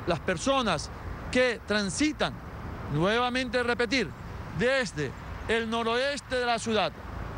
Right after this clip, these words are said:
hacia, desde el suroeste hacia el norte, suroeste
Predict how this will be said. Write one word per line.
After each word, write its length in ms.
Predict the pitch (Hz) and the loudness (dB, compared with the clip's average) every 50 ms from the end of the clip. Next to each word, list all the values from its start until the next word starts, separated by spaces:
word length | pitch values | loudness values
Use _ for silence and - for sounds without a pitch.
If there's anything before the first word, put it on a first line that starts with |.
| - - - - - | -8 -8 -6 -2 2
hacia, 640 | 254 247 247 254 247 - - 240 233 233 226 208 - - - - - - - - - - - - - - - | 4 6 6 4 4 2 2 2 4 4 4 2 0 -6 -10 -10 -10 -8 -8 -8 -8 -8 -8 -6 -6 0 2
desde 280 | 202 240 240 175 233 226 | 4 4 4 4 4 2
el 100 | 220 185 | 2 0
suroeste 640 | - 240 240 220 233 262 277 277 - - - 156 - - - - - - - - - - - - | 0 0 2 4 4 4 4 2 0 -2 -4 -4 -4 -4 -8 -10 -8 -8 -8 -8 -8 -8 -4 0
hacia 360 | - 226 233 226 - 240 233 226 | 2 2 2 4 4 2 4 4
el 200 | 220 226 220 247 | 4 2 2 4
norte, 460 | 285 294 277 240 180 - - 139 110 - - - - - - - - - - - | 4 4 4 4 0 -2 -4 -4 -4 -4 -6 -8 -8 -8 -8 -6 -6 -6 -4 -2
suroeste 840 | - - 277 302 302 294 269 269 269 262 240 208 - - 147 123 | 0 2 4 4 4 4 4 4 4 4 2 0 -2 -2 -4 -4